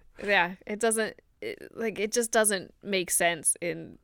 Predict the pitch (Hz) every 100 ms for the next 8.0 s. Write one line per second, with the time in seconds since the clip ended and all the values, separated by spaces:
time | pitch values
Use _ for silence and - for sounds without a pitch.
0 | _ 196 180 180 - 180 175 185 185 170
1 | 170 165 160 160 160 170 - 165 151 156
2 | 160 160 165 165 - - 160 151 143 151
3 | - 160 156 156 - 160 147 - - -
4 | 165 156 151 - 165 160 165 170 165 160
5 | 156 151 151 - - 160 202 202 202 -
6 | 185 165 - 170 170 160 160 165 156 165
7 | 165 156 - 151 185 214 196 185 160